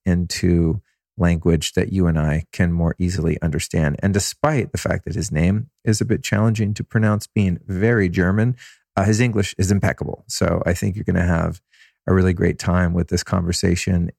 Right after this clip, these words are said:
And if by the end of this conversation you are intrigued to check out Philip's company, which I recommend that you do, it's pretty fascinating, uh, you can find them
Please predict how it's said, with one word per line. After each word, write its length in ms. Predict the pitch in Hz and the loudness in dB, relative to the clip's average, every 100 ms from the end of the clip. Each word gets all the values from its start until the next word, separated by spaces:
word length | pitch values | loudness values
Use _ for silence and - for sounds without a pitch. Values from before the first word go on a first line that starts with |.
| _ | _
And 220 | 147 156 131 | 0 2 2
if 180 | 123 | 0
by 140 | - 110 | 0 0
the 120 | 104 | 2
end 120 | 101 | 0
of 60 | 95 | 0
this 140 | 101 | -2
conversation 600 | - 95 90 95 98 110 | 0 0 0 0 0 2
you 180 | 104 104 | 2 4
are 80 | 101 | 4
intrigued 520 | 87 - 98 104 101 | 0 0 2 0 0
to 100 | 90 | -4
check 240 | - 98 | 0 0
out 160 | 92 87 | 0 -2
Philip's 300 | - 92 - | 0 -2 -2
company, 400 | - 104 110 131 | -2 -2 0 0
which 200 | 120 - | 0 0
I 200 | 85 85 | 0 0
recommend 440 | 82 92 98 92 | 0 0 2 0
that 60 | 85 | 0
you 60 | 85 | 0
do, 260 | 87 92 | 2 2
it's 220 | 95 - | 2 -2
pretty 240 | - 104 92 | -4 0 0
fascinating, 680 | - 92 92 107 104 113 120 _ _ _ - | 0 -2 -2 0 2 0 -2 _ _ _ 0
uh, 100 | 92 | 2
you 160 | 92 | 2
can 120 | - | 0
find 260 | 101 107 101 | -2 0 2
them 200 | 98 98 | 2 0